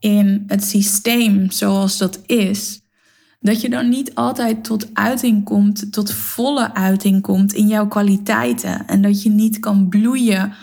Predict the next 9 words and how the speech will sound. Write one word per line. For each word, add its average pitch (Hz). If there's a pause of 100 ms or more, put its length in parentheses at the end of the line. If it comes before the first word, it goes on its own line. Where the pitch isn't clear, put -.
(240)
op 208
de 220
manier 208 (280)
zoals 202
de 208
bedoeling 214
is 214
voor 196
jou. 190